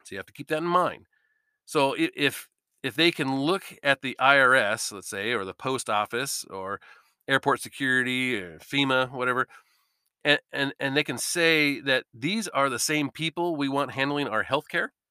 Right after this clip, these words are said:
<laughs> Be-, because it's, it's about making themselves feel good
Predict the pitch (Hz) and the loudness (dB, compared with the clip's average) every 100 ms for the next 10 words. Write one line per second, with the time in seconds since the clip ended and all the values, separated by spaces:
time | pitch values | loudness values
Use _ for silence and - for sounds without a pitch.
0 | _ _ - - - - _ - _ _ | _ _ -14 -14 -16 -18 _ -20 _ _
1 | _ - - - - _ 143 - - - | _ -20 -18 -18 -20 _ -6 -6 -8 -20
2 | - - _ 139 175 160 139 - 139 - | -20 -20 _ -4 2 4 2 -2 -4 -2
3 | - 143 127 135 135 135 135 160 180 180 | -4 -2 4 4 4 0 2 2 0 -2
4 | 165 151 131 127 - - 190 202 196 147 | 0 0 0 0 -4 -12 -2 2 0 0
5 | 104 90 82 | -6 -6 -10